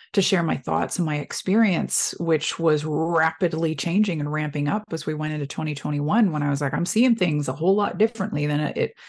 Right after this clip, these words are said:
at the time it appeared anyone else was seeing these things," yet I didn't feel safe to be able to express those things in the very space that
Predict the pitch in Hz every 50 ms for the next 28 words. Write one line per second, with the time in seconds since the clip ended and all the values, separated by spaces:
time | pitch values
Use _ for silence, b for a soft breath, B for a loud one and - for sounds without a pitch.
0 | B B B B B 165 165 - 170 143 - 185 175 196 208 202 180 151 139 139
1 | - - 160 160 151 - - - 175 160 170 175 165 160 165 160 147 143 196 247
2 | 240 - - - 143 120 139 - - - 151 147 139 139 143 147 151 151 147 143
3 | - - 156 151 151 147 147 143 - B B B B B B 180 170 165 160 165
4 | 170 175 - - - 160 151 147 - - - - 147 143 139 - - - - -
5 | _ _ _ b b b b b b b b - 185 147 160 160 147 151 147 -
6 | - 160 147 143 - - - 151 180 180 - - 170 156 151 147 143 - - 147
7 | 143 147 143 151 147 147 143 143 151 151 156 160 160 165 151 - - - - 147
8 | 143 143 143 143 - - - -